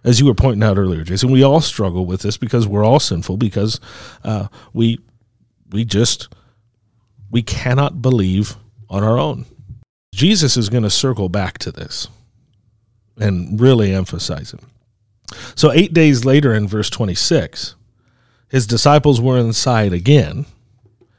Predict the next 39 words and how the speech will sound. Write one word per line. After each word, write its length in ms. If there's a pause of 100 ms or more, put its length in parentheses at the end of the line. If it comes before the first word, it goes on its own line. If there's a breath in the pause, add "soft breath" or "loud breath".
(160)
and 160
this 160
time 320
Thomas 380
was 180
with 180
them. 200 (960)
Just 220
like 260
before, 540
all 180
the 100
doors 320
were 80
locked. 400 (1040)
Okay? 200 (800)
And 160
Jesus 420
came 300
and 160
stood 420 (280)
among 380
them 160
in 100
their 140
midst. 320
And 140
then 80
he 60
said 200
the 80
same 300
thing 220
he 120
said 240
the 80
first 260
time. 200 (1600)
"Peace 480